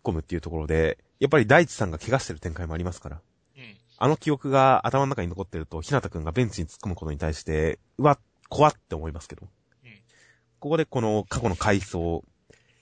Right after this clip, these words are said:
Speaker 1: 合宿中の回想などなど含めてバランス感をとっている。そういう練習が生きて、ここでバランスを取れてる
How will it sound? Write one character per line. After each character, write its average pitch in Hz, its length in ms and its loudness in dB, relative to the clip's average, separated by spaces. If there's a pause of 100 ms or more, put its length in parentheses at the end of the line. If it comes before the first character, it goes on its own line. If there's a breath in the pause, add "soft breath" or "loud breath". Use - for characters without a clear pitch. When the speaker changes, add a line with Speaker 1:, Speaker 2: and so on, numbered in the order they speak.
(260 soft breath)
Speaker 1:
合 104 120 4
宿 - 180 -10
中 113 140 -4
の 101 80 -4
回 104 160 -2
想 101 160 -8
な 104 100 0
ど 90 80 -4
な 85 80 -2
ど 80 80 -8
含 - 180 -14
め 90 80 -4
て 82 120 -6
バ 98 80 0
ラ 107 80 2
ン 104 80 -2
ス - 80 -10
感 82 120 -2
を 78 60 -6
と 104 120 -8
っ - 20 -14
て - 160 -12
い 76 60 -6
る。 73 120 -12 (560)
そ - 140 -6
う 110 40 0
い 107 60 2
う 98 40 2
練 110 180 6
習 113 160 -2
が 110 80 4
生 117 80 2
き - 80 -16
て、 - 100 0
こ - 140 -10
こ - 140 2
で 127 100 8
バ 107 140 6
ラ 110 100 6
ン 110 40 2
ス 110 120 -6
を 104 60 -4
取 - 140 -2
れ 202 60 4
て 87 140 -4
る 78 120 -10